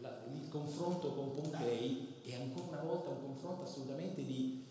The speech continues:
di prossimità, più di estraneità, ma allo stesso tempo di spaesamento. Eh, c'è la scena bellissima in cui lei scoppia in lacrime alla scoperta, mentre vede emergere dalla cenere i calchi appena prodotti di due vittime che, morti insieme, un uomo e una donna,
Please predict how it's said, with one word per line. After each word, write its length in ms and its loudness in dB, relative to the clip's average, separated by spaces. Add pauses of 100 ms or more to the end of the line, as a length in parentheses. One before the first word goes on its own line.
(160)
di 120 -2
prossimità, 1080 0
più 80 -2
di 120 0
estraneità, 560 0
ma 100 2
allo 100 4
stesso 280 0
tempo 220 0
di 280 0
spaesamento. 760 -2 (220)
Eh, 140 -6
c'è 200 -2
la 60 2
scena 280 2
bellissima 500 2
in 80 -2
cui 160 0
lei 160 2
scoppia 340 2
in 100 2
lacrime 440 0
alla 100 -2
scoperta, 800 0
mentre 320 2
vede 280 6
emergere 500 2
dalla 200 2
cenere 640 4
i 120 -2
calchi 440 4
appena 380 4
prodotti 560 6
di 160 0
due 340 6 (200)
vittime 460 -2
che, 180 -6 (120)
morti 380 0
insieme, 380 0
un 40 4
uomo 140 4
e 80 2
una 100 0
donna, 460 2